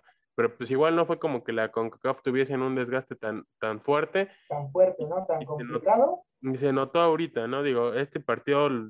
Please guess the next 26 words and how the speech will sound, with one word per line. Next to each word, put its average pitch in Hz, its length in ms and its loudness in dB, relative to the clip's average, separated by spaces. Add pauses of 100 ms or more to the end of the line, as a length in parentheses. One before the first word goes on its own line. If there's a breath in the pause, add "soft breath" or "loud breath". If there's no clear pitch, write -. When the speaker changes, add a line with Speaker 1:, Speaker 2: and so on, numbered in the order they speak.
(340)
Speaker 1:
de 117 100 0
plano 139 280 0
lo 123 160 2
perdieron 131 340 0
por 113 160 -4
jugar 120 440 -4
muy 147 260 2
mal, 107 320 0 (120)
muy, 165 240 0
muy 131 180 2
mal. 143 360 -2 (460 soft breath)
Y 117 360 -2
el 110 180 0
Toluca, 165 640 0
que, 107 420 -6
pues, 104 220 -6 (160)
parece 127 400 0
que 123 100 -2
va 117 260 0
para 147 180 2
arriba, 117 400 0 (240)
que 107 80 -4
están 147 260 -2
empatados 139 500 0
en 117 140 -6
puntos, 202 400 -2